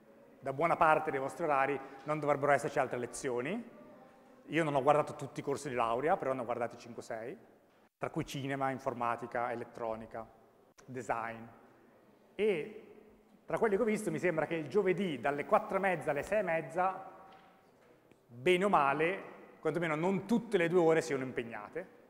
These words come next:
Quindi se volete, quelle sono due ore, non necessariamente da usare dall'inizio alla fine, anche un quarto d'ora, anche mezz'ora in quello slot di tempo, in cui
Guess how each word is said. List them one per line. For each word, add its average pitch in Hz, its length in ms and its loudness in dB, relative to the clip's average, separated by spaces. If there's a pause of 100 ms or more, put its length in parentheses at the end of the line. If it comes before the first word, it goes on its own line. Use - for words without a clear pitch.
(680)
Quindi 151 240 -4
se 190 140 2
volete, 214 440 6
quelle 160 280 6
sono 160 320 2
due 185 200 8
ore, 170 640 4 (200)
non 143 220 -4
necessariamente 135 580 -4
da 123 80 -2
usare 127 320 4
dall'inizio 123 380 -2
alla 139 80 -2
fine, 135 340 -8 (560)
anche 131 280 -2
un 127 80 -6
quarto 127 260 2
d'ora, 131 240 4
anche 123 200 0
mezz'ora 127 440 4
in 123 140 -4
quello 143 260 0
slot 143 380 2
di 175 120 -4
tempo, 135 440 -2 (600)
in 185 200 -2
cui 156 600 -2